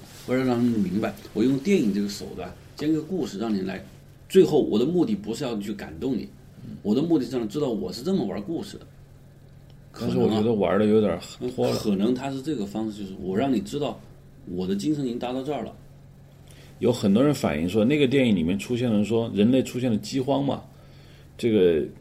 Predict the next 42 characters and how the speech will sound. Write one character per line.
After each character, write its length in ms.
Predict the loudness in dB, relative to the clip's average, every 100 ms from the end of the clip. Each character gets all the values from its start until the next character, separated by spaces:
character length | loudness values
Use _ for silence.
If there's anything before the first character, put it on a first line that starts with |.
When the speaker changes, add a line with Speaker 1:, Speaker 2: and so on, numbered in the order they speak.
| -2
Speaker 2:
各 140 | 0
种 320 | 2 2 0 0
粮 240 | 0 0
食 160 | -2 -4
种 220 | 0 0
不 80 | -2
活， 200 | -6 -6
所 160 | -2
以 40 | -2
粮 200 | -2 -2
食 120 | -2
越 80 | 0
来 80 | 0
越 120 | -2
少， 220 | -4 -12 -10
感 220 | -6 -4
觉 80 | -4
不 80 | -4
到。 240 | -6 -8 -20 -20 -20 -20 -20 -20 -20 -20 -16
Speaker 1:
嗯。 240 | -12 -12 -14 -20 -20 -20 -20
Speaker 2:
就 140 | -2 6
说， 140 | 6
Speaker 1:
嗯。 120 | 4 -4 -20 -6
Speaker 2:
对， 240 | 4 6 6
他 100 | 4
们 100 | 4
还 140 | 6 8
有 100 | 8
人 140 | 6
说， 260 | 4 2 2 -20 -20 -20 -20 -20 -20 -20 -20 _ -6
你 260 | 2 4 10
都 220 | 12 12
能 220 | 8 10
够 180 | 12 12
用 180 | 12 6
虫 400 | 2 2 4 6
洞 300 | 8 6 4
把 160 | -6 -6
飞 260 | 4 6
船 260 | 6 6 4 -2 -14 -20 -20
放 320 | -16 0 2 4
到， 200 | 2